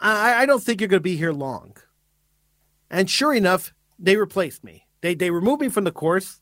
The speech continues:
the course that I wrote, the course they hired me to write and to be out of the box with.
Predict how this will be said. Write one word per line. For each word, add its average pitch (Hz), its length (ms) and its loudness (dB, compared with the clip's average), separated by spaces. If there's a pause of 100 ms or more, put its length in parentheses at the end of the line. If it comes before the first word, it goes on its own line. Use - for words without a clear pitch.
the - 60 -12
course 190 260 0
that 208 160 -2
I 220 80 2
wrote, 196 400 2
the 147 80 -10
course 185 220 -6
they 202 80 -2
hired 214 280 0
me 233 100 -6
to 196 100 -4
write 185 280 0 (380)
and 160 140 -4
to 165 60 -4
be 175 200 0
out 190 160 0
of 233 80 0
the 240 60 2
box 170 340 -4
with. 135 240 -10